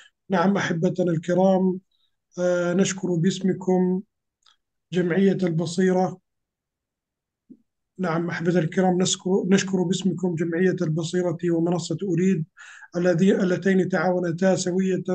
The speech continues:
في تقديم هذا الأسبوع الثقافي في يومه، في موسمه الثاني، في يومه الثاني. وننتقل مع حضراتكم الآن إلى فقرة كيفية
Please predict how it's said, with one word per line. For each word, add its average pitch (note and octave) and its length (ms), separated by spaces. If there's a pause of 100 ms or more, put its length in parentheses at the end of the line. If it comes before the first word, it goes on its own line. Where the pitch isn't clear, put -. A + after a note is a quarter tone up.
(180)
في E3+ 440 (360)
تقديم F3+ 480
هذا F3 800
الأسبوع F3+ 640
الثقافي F#3 760
في F3 120
يومه، F3+ 600
في F#3 120
موسمه F3+ 500
الثاني، F#3+ 560 (320)
في G3+ 180
يومه F#3+ 340
الثاني. D3+ 420 (920)
وننتقل F#3+ 720
مع F3+ 200
حضراتكم F3+ 760
الآن G3 600 (120)
إلى F3+ 300
فقرة F#3 540 (840)
كيفية F#3+ 440